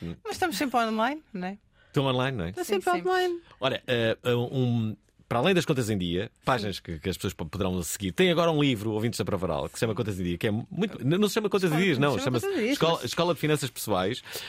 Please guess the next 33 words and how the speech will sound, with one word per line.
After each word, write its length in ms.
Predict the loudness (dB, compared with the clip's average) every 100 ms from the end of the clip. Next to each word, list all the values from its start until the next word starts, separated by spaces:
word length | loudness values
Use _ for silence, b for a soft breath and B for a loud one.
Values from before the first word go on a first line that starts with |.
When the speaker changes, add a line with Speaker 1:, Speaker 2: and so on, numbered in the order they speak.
| B -2
Speaker 2:
Ahm, 520 | 0 2 0 0 -2 B B 0
tem 220 | 2 4
a 20 | 2
vossa 220 | 2 0
escola, 420 | 0 0 2 -2 0
onde 140 | 0
as 60 | 0
pessoas 180 | -6
se 40 | -4
podem, 320 | -2 -2 -2
eh, 220 | -2 -4 -4
inscrever, 460 | -4 -4 -4 -2 -2
tem 160 | 0
dois 180 | 2 0
mil 160 | 0 0
alunos. 560 | 0 0 -2 -2 -4
Ahm, 580 | 0 2 4 2 0 0 -4 _ _ -20 -20 -20 -20 -20 -8 -2
e 220 | 0 -2 _
que 140 | -2
outros 240 | -2 0 -2
sites 220 | -2 -2
é 40 |
que 60 | -6
vocês 220 | -6 -6
recomendam? 420 | -4 -2 0 -2 B B B -6
Sei 120 | -4
lá, 120 | -4 B B
alguma 280 | 0 2
Speaker 1:
Uhum. 40 | 2
Speaker 2:
aplicação 560 | 0 0 0 0 2
boa 220 | 4 2 2
para, 320 | 2 2 0
para, 380 | 0 0 0